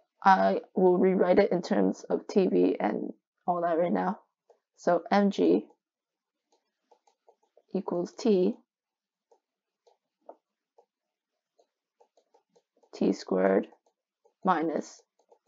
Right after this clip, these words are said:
T H squared over T. And that is the same as this up here.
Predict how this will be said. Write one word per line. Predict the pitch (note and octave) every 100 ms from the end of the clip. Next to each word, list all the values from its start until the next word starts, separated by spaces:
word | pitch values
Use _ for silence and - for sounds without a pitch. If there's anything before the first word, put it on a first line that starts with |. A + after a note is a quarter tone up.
| _ _ _ _ -
T | F#3+ F3+
H | G#3 -
squared | - F#3 F3 F#3 G#3 - _ _ _ _ _ _ _ _ _ _ _ _ _ _
over | F3 E3+ E3
T. | E3 F3 F3 G#3 _ _ _ _ _ _ _ _ _ _ _ _ _ _ _ _ _ -
And | G3+ G3+
that | G#3
is | G#3+
the | G3
same | - A3+ E3 F3 G#3 _ _ _ _ _ _ -
as | F#3 F3+
this | G3 G3 -
up | E3+
here. | - F#3 -